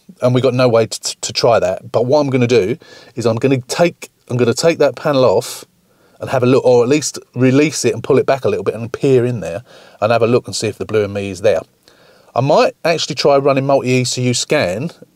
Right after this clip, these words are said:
and seeing if it can connect to it, which even though it's disconnected from the stereo, because it's still connect-, if it's still connected, um, it should still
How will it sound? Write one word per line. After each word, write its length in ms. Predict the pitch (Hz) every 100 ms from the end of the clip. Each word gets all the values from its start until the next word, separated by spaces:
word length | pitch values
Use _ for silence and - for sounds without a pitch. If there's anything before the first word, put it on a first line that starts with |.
| _
and 180 | 123 120
seeing 180 | - 120
if 80 | 120
it 80 |
can 120 | - 113
connect 320 | 123 104 -
to 100 | 95
it, 200 | 90 _ _ _ - - - -
which 340 | 135 - -
even 220 | 151 160 147
though 100 | 135
it's 160 | 117
disconnected 480 | 143 - 127 117 -
from 100 | 117
the 60 | -
stereo, 640 | - 151 101 92 90 131
because 320 | 120 139 120
it's 100 | 104
still 160 | 127 107
connect-, 320 | 120 127 -
if 180 | 127 92
it's 140 | -
still 160 | 101 92
connected, 540 | - 107 - 120 - _ _ _ -
um, 400 | 107 113 113 117 _ _
it 140 | 117
should 180 | - 123
still 380 | - 120 113